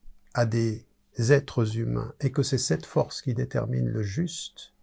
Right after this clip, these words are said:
le juste sera le juste de la force et pas le juste de la justice. Il faut qu'il y ait un être au-delà du fort pour dire au fort, telle est la justice,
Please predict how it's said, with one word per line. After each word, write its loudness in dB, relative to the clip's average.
le 0
juste -2
sera -2
le -2
juste -6
de -10
la -6
force -18
et -4
pas -4
le -2
juste -6
de -2
la -2
justice. -10
Il 8
faut 4
qu'il 4
y 6
ait 2
un 2
être 2
au-delà 6
du 0
fort 2
pour -2
dire 0
au -2
fort, 0
telle -2
est -2
la -2
justice, -10